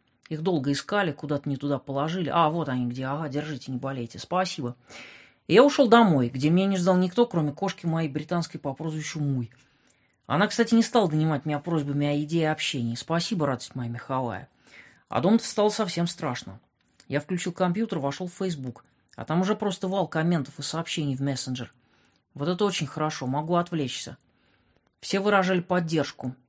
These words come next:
предлагали помощь, советовали фонды, контакты в фондах. Один мой коллега, к которому я даже на работу пытался устроиться несколько лет назад, сам теперь работает в фонде. Он просто предложил сразу начать мне собирать деньги на лечение. И дал контакт своих коллег в другом фонде.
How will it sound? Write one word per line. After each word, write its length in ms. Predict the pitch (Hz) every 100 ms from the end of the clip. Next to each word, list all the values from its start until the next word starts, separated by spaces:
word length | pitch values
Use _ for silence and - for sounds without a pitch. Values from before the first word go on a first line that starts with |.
| _
предлагали 460 | _ 143 151 156 180
помощь, 520 | 175 143 127 123 - -
советовали 480 | - 143 170 175
фонды, 480 | 175 - 143 127 117 - _ _ _
контакты 460 | 156 160 139 -
в 60 | 131
фондах. 440 | - 131 123 113 - _ _ _ _
Один 280 | - 143 202
мой 120 | 202
коллега, 420 | 185 196 247 208
к 60 | 156
которому 440 | - 160 180 160
я 60 | 160
даже 200 | 160 147
на 80 | 156
работу 320 | 180 185 -
пытался 380 | 147 143 127 -
устроиться 460 | 139 156 135 - 139
несколько 260 | 131 -
лет 160 | 135 127
назад, 340 | 143 147 127 - _ _ _ _ -
сам 240 | - 208
теперь 280 | - - 151
работает 440 | 151 156 143 139
в 60 | -
фонде. 500 | - 160 139 120 120 _ _
Он 100 | 156
просто 240 | 185 175
предложил 460 | - 165 180 180 185
сразу 320 | - 196 143
начать 320 | 139 135 139
мне 80 | 123
собирать 400 | - 127 143 143
деньги 240 | 143 175 143
на 100 | 135
лечение. 560 | 139 - 143 123 117 - _ _ _ _ _ _
И 80 |
дал 220 | 143 214 208
контакт 320 | 196 190 190
своих 260 | - 175
коллег 280 | - 180 185
в 60 | 147
другом 360 | 196 180 147
фонде. 480 | 123 135 127 113 117